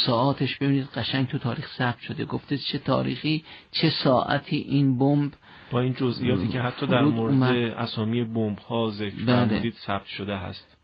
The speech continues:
Speaker 1: بعد حالا باز نگاه کنید، ترومن این کار انجام می‌ده، اما با کمال بی‌شرمی میاد یه مصاحبهٔ ترتیب می‌ده. وقتی، اه، این خبر دهشتناک،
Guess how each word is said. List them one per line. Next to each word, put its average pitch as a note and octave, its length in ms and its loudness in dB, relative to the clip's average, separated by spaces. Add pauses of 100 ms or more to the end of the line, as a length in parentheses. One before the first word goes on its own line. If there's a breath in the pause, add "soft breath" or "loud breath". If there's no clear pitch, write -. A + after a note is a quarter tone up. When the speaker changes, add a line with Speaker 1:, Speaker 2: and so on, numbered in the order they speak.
(200)
Speaker 1:
بعد E3+ 180 2
حالا F3+ 220 4
باز F3 320 2 (200)
نگاه D#3 360 2
کنید، F3+ 220 0 (320)
ترومن D#3 320 4
این F3+ 80 6
کار F3+ 180 2
انجام D#3 480 4
می‌ده، D#3 420 2
اما D3 520 4
با C#3 220 4
کمال D3+ 840 4
بی‌شرمی C3+ 800 4 (460 loud breath)
میاد B2+ 360 4
یه C3+ 80 4
مصاحبهٔ B2 380 2
ترتیب B2+ 440 -2
می‌ده. C3 260 0 (920 loud breath)
وقتی، C#3+ 460 4 (200)
اه، B2 140 -2 (120)
این B2+ 440 4
خبر B2 380 2
دهشتناک، A#2+ 920 2